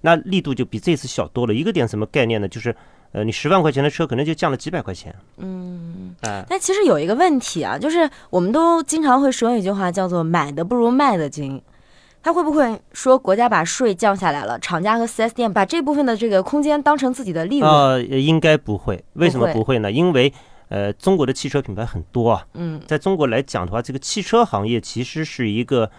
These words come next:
Speaker 1: 算是一个充分竞争的行业。
Speaker 2: 嗯。
Speaker 1: 呃，过去你想就是没有降税的这些题材啊，那可能各大这个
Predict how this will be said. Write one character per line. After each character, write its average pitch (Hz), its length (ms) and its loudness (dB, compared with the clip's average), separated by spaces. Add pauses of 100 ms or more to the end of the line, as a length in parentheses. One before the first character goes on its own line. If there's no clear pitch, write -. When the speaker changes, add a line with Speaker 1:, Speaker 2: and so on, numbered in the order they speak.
(160)
Speaker 1:
算 220 240 2
是 160 140 -2
一 135 40 -2
个 139 220 0 (120)
充 262 180 4
分 214 160 2
竞 131 160 0
争 123 140 0
的 120 40 0
行 98 220 -6
业。 101 140 -6 (160)
Speaker 2:
嗯。 170 300 -6 (180)
Speaker 1:
呃， 131 180 -2
过 214 260 4
去 190 160 0
你 139 120 4
想 139 200 2
就 160 120 -2
是 147 80 2
没 135 100 4
有 214 100 6
降 160 280 2
税 170 120 0
的 127 80 -2
这 131 120 -4
些 131 80 2
题 113 240 -6
材 98 180 -6
啊， 87 240 -2 (460)
那 139 160 0
可 120 240 -4
能 110 120 -2
各 156 160 0
大 131 240 4
这 113 200 -8
个 95 280 -8